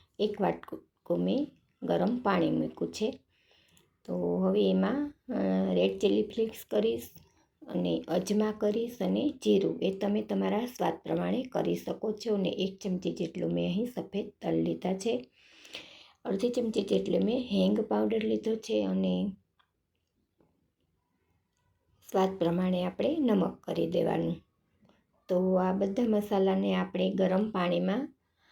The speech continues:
કરી દેવાના, જેથી કરીને આ મસાલાનું ફ્લેવર છે ને એ પાણીમાં સરસ બેસી જાય અને જેથી કરીને નાસ્તો આપણો સરસ ફ્લેવરફુલ બને.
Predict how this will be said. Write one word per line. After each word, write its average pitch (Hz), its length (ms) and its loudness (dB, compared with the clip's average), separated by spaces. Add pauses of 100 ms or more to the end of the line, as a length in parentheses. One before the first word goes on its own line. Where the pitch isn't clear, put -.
(1300)
કરી 208 220 2
દેવાના, 185 460 4
જેથી 185 340 -2
કરીને 175 380 0
આ 185 100 0
મસાલાનું 185 760 0
ફ્લેવર 170 340 2
છે 214 200 -4
ને 254 320 0
એ 175 80 -2
પાણીમાં 175 540 -2
સરસ 165 480 -2
બેસી 170 320 -2
જાય 226 360 -4 (540)
અને 175 680 -2
જેથી 180 380 -4
કરીને 180 400 0
નાસ્તો 185 480 -2
આપણો 175 360 0
સરસ 196 360 -2
ફ્લેવરફુલ 160 800 -2
બને. 156 340 -2